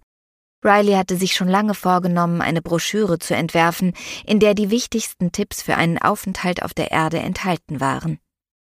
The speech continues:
Etwas Ähnliches wurde von den Einreisebehörden allen Ankommenden an den Flughäfen ausgehändigt, doch war es mehr auf Sicherheitsaspekte ausgelegt, während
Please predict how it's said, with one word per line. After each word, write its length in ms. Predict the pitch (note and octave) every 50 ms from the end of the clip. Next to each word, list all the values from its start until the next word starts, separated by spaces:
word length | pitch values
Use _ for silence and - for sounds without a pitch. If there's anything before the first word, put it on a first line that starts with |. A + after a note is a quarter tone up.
| _ _
Etwas 320 | _ G#3+ G#3 - G#3 G3+ -
Ähnliches 640 | - F#3+ G#3+ A3 A3+ A#3 A3+ - A#3+ A#3 - -
wurde 240 | F#3 E3+ E3 D#3 E3
von 180 | - - D#3 D#3+
den 140 | E3+ E3
Einreisebehörden 1040 | - - E3 F3+ F3+ F#3 F3+ F3 F3 F#3 F3 F3+ F3+ E3+ E3+ F3+ F3+ F3+ F3+ F#3 F#3 - -
allen 340 | - F#3+ F#3+ G3 G3 F#3+ -
Ankommenden 880 | - - F3 E3+ E3 - - E3+ E3 E3 E3 E3 D#3+ E3+ E3 E3+ E3
an 180 | - - D3+ E3+
den 160 | F3+ F#3 F#3
Flughäfen 640 | - - G3+ G3 F3+ - - E3 C#3 - - E3
ausgehändigt, 840 | A2+ A2+ D#3+ E3 - - F3+ F3 F#3 F3 F3 F3+ F3+ E3+ - - - - - - - - - - _ _ _ _ _
doch 220 | - G3+ F#3 -
war 160 | F3 F3 F3
es 120 | F3 F3 -
mehr 300 | F#3 F#3 F#3 F3+ D3+ -
auf 100 | C#3+ -
Sicherheitsaspekte 1160 | - - G#3 A3+ - - F#3 E3+ E3 E3 - - - D#2+ D3+ - - - D#3+ - _ F#3 -
ausgelegt, 680 | - D3+ F3+ E3+ - - F#3 F#3 F#3+ F#3+ F#3 - - - - - - - - - - - _ _
während 500 | B3+ B3+ A3+ A3 A3 A3 G#3 G3 - -